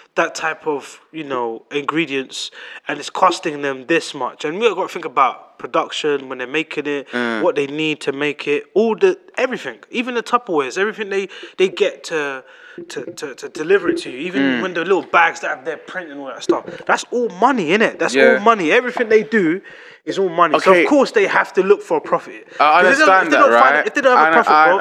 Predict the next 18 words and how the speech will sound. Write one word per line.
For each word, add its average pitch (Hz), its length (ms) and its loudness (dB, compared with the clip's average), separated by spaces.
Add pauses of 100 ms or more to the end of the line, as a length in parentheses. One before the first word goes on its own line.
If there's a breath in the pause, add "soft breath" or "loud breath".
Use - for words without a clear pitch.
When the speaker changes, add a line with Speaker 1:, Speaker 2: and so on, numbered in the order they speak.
(100)
Speaker 2:
I, 139 240 4
Speaker 1:
the - 100 0
Speaker 2:
I 156 80 6
Speaker 1:
business 156 200 4
can't 143 200 6
Speaker 2:
underst-, - 20 -12
Speaker 1:
continue. 196 420 -4
Speaker 2:
I 151 100 6
understand 151 440 2
that, 104 80 4
right? 113 420 4
And 127 100 4
I 127 60 6
understand 143 400 2
the 120 80 0
fancy 117 380 0
packaging, 120 480 -2
the, 104 240 0